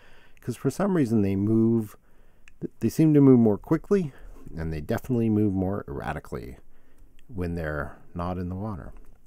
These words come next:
Um, so this is the little cupola area. And, uh, what I did was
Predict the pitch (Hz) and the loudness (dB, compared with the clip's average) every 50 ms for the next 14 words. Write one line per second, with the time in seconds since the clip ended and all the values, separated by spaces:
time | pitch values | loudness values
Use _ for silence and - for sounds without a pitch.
0 | - - - 95 95 92 87 87 90 90 - - 110 104 127 143 - - 139 120 | -16 -10 -6 -4 -4 -4 -4 -4 -6 -6 -2 0 2 4 4 4 4 2 0 2
1 | 123 131 120 113 107 95 - - - - - 139 120 - 131 120 113 113 120 - | 4 6 8 8 8 6 4 -2 -10 0 0 0 2 6 6 6 6 6 4 0
2 | - 98 98 104 117 120 127 139 151 156 147 - - - - - - - - - | -2 -6 -4 -4 -2 0 0 0 0 -2 -4 -8 -12 -20 -18 -18 -18 -18 -18 -18
3 | - - - - - - - - - - - - - - - 92 90 87 90 90 | -18 -18 -18 -16 -16 -16 -16 -16 -16 -18 -20 -20 -20 -16 -10 -8 -6 -4 -4 -4
4 | 90 90 82 69 65 82 85 85 87 87 85 85 87 92 98 92 87 85 - - | -4 -4 -6 -6 -6 -6 -6 -6 -6 -6 -8 -8 -10 -10 -8 -8 -10 -10 -2 0
5 | 143 147 131 95 80 80 87 90 80 71 65 67 78 95 123 127 - - - | 0 2 2 0 -2 -4 -6 -6 -6 -4 -4 -4 -4 -4 -4 -6 -8 -10 -16